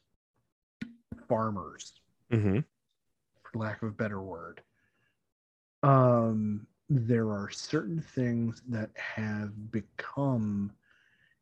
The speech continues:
Speaker 1: ingrained in our collective subconscious.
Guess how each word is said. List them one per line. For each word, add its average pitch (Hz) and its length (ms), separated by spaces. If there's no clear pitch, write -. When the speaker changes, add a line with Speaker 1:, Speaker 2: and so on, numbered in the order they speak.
Speaker 1:
ingrained 120 920
in 113 120
our 107 200
collective 110 500
subconscious. - 840